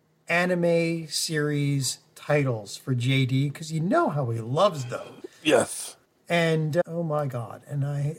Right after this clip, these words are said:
Speaker 1: I, and it logged me out. Why does it log me out when I'm just waiting to try and say something? So I'm gonna just fill the, uh, the audio space here. Here we go. A playthrough of a certain dude's V R M M O life, which is
Speaker 2: <laughs>
Speaker 1: okay.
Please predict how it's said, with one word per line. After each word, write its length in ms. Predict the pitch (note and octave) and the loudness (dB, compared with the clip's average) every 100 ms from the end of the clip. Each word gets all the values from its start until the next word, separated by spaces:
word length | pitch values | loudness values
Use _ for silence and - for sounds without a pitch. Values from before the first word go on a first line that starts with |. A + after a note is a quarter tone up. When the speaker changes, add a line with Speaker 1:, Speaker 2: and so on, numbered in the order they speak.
| E3+ | -4
Speaker 1:
I, 220 | D3+ C3+ | -2 -2
and 160 | D#3+ D3 | 0 2
it 100 | D#3 | 2
logged 320 | D3 C#3 B2+ | 4 4 4
me 80 | C#3 | 0
out. 120 | A2 - | -2 -6
Why 160 | F#2+ | -10
does 240 | G2 G2+ - | -6 -6 -8
it 100 | - | -10
log 160 | - - - | -14 -16 -16
me 140 | - | -12
out 220 | D#3+ - - | -10 -8 -4
when 160 | C3+ | -2
I'm 160 | B2+ C3 | 2 2
just 220 | D#3 - | 2 -2
waiting 280 | C#3+ D3 C#3 | 0 2 2
to 80 | C3 | 0
try 300 | - C#3 C3+ | -2 0 2
and 200 | C3+ B2+ | 4 4
say 220 | - C3 | 2 -4
something? 320 | B2+ - - | -8 -12 -10
So 160 | - D#3+ | 0 2
I'm 80 | F#3 | 2
gonna 160 | D#4 C4+ | 2 2
just 320 | G3+ - - | 2 -2 -4
fill 680 | - - C4+ B3+ E3 D3 C3 - _ _ | -8 0 4 6 4 2 -4 -14 _ _
the, 360 | D3 C#3+ C3 C3 | 2 4 4 2
uh, 40 | C3 | 0
the 160 | C3 - - | -6 -14 -4
audio 320 | - E3+ C#3+ | 0 2 2
space 400 | B2 - C3 A#2+ | 0 0 -2 -2
here. 220 | - B2 A#2+ - _ | -4 -6 -6 -16 _
Here 100 | B3 | 2
we 80 | A3 | 4
go. 240 | D3+ A#2+ - _ _ _ - | 2 0 -6 _ _ _ -8
A 80 | B2+ | -8
playthrough 680 | - G#3+ B3+ - B3+ C4 | 0 2 2 4 4 4
of 80 | D#3+ | 2
a 40 | C#3 | -2
certain 640 | - F#3+ G3 E3+ E3 C#3 | 0 -2 -2 -2 -2 -2
dude's 520 | E3 E3 E3+ E3+ B2 | -2 0 0 0 -4
V 340 | A#2+ A#2+ E3 | -6 -6 0
R 220 | E3 E3 D3+ | 2 4 4
M 140 | D3 | 2
M 180 | C#3 C#3+ | 0 2
O 140 | B2+ | 2
life, 560 | B2+ A2+ G#2 A#2+ A#2+ - _ _ _ - - - D#3 | 0 -4 -6 -10 -10 -18 _ _ _ -2 0 0 0
which 220 | D3 D3+ | 2 0
is 260 | D#3 C#3+ - - | 2 2 0 -2
Speaker 2:
<laughs> 100 | - | -4
Speaker 1:
okay. 480 | C#3+ D3 B2 B2 A#2+ | 0 0 0 -6 -8